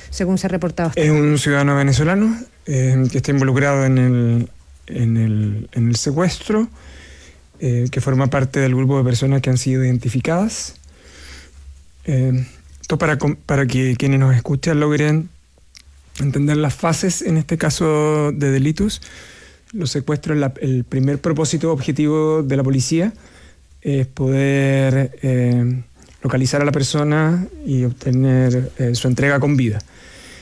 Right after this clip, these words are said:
Speaker 2: Y, y a continuación co-, sigue la investigación para detener a sus autores. Eh, por eso,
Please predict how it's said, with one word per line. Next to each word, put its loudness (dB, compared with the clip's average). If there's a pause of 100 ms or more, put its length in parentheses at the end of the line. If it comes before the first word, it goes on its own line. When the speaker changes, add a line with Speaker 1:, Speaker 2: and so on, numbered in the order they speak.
(200)
Speaker 2:
Y, 0
y 0
a 2
continuación 0 (160)
co-, 0
sigue 0
la 2
investigación 0
para 2
detener 2
a -2
sus 0
autores. -4
Eh, 0
por -2
eso, 0